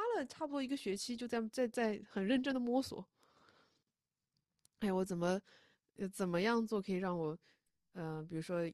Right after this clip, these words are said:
一点五十了，然后这个事情结束了，我只有十分钟休息，然后我接下来要到，做另外一件事情。比如说刚刚上完一节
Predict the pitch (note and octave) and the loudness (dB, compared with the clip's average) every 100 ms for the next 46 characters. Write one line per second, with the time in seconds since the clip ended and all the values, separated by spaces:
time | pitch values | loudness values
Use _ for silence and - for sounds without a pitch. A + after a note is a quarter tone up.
0 | - G3+ F3 E3 D#3+ D3+ D3+ D3 C#3+ C#3 | -6 -4 -2 -2 -4 -8 -6 -4 -4 -6
1 | D3+ D#3 C#3+ D#3+ D3+ - D#3 D3+ C#3+ - | -8 -8 -8 -10 -10 -8 -10 -12 -12 -10
2 | E3 - - D#3+ E3 F#3+ E3+ F3+ G3 G#3 | -10 -12 -6 -4 -2 -2 -2 -2 -2 0
3 | G3+ G3+ F#3 - C#3 F3 E3 E3 D#3 D3 | 0 -2 -8 -10 -8 -6 -8 -8 -6 -8
4 | _ _ - C#3+ - _ - D#3+ E3 E3+ | _ _ -14 -14 -16 _ -8 -4 -4 -6
5 | - - D3 - - - - - _ - | -6 -8 -6 -6 -8 -10 -14 -20 _ -4
6 | D#3+ E3 E3 E3+ F3 F#3+ E3 D#3 D#3+ - | -2 -2 -2 -4 -4 -4 -4 -4 -6 -8
7 | D3 C#3+ | -8 -6